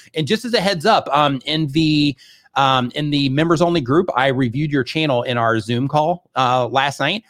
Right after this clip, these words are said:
So if you haven't seen it yet, I'm gonna be, actually, you haven't seen it yet. Yeah, if you weren't in the stream. So I'm gonna be uploading that replay on Monday. So keep an eye out for that, um, on Monday so that you can go in and, and see that. I just wanted to give you that heads up and let you know that we, uh, looked at that.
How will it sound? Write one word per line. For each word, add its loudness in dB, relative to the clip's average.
So 0
if -2
you 0
haven't 0
seen -4
it -4
yet, -2
I'm -4
gonna -2
be, -2
actually, -2
you 2
haven't -2
seen -6
it -12
yet. -4
Yeah, 2
if -4
you -4
weren't -2
in -12
the -10
stream. -8
So -2
I'm 2
gonna 4
be 2
uploading 0
that 0
replay 0
on 0
Monday. 0
So -2
keep -2
an 2
eye 0
out -2
for 0
that, 0
um, 2
on 0
Monday 2
so -2
that -4
you -4
can -10
go -2
in -4
and, -6
and -12
see -10
that. -4
I -6
just -8
wanted -8
to -
give -8
you -4
that -2
heads -4
up -2
and -12
let -8
you -14
know -6
that -12
we, -6
uh, -2
looked -12
at -20
that. -8